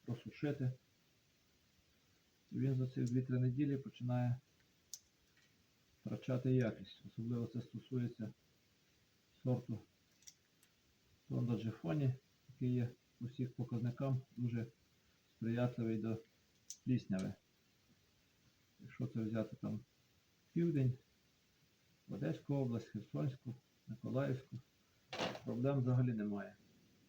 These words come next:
Там завжди в цей період сухо, ви цей горіх збираєте без всякої втрати якості. Якщо взяти захід України або наші області, центральні, коли горіх дві-три неділі лежить на землі,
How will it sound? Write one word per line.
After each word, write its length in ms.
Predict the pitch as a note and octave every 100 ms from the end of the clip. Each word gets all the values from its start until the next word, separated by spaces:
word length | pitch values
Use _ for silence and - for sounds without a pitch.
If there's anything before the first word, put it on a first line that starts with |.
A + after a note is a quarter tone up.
| _ _ _ -
Там 160 | A2
завжди 360 | A2+ A2+ A#2 B2
в 80 | -
цей 100 | A#2
період 420 | G#2 A#2+ A#2+ G#2+
сухо, 380 | - D#3 - B2+ - _ _ _ _ _ _ _
ви 120 | B2
цей 160 | A2+ A#2+
горіх 240 | A2+ A#2+
збираєте 500 | G#2+ A2+ C3 C#3 B2+
без 140 | A2 G#2+
всякої 360 | - A#2+ A#2+
втрати 440 | A2 - A#2 - A2+ _ _ _ _ _ -
якості. 500 | A#2 - - - D#3
Якщо 380 | - - B2 - _ _ _ _ - - _ -
взяти 440 | A#2 A#2 A2+ A2 - _ _ -
захід 400 | B2+ C#3+ C#3+ B2+
України 600 | B2+ B2 B2+ B2+ A#2+ - _ -
або 220 | G2+ A2
наші 320 | B2 C3+ -
області, 420 | B2 A#2+ B2 - A#2 -
центральні, 540 | A2 B2+ C3+ C#3 B2+ B2+ _ _ _ _ _ _ _ _ _ _ - - _ _ _ _
коли 160 | A#2+ B2
горіх 360 | B2 B2+ B2+ -
дві-три 280 | B2 B2+ A#2+
неділі 300 | A#2+ B2 A#2
лежить 380 | A2+ A2+ A#2
на 100 | A#2+
землі, 360 | A2+ B2+ D3+ D3+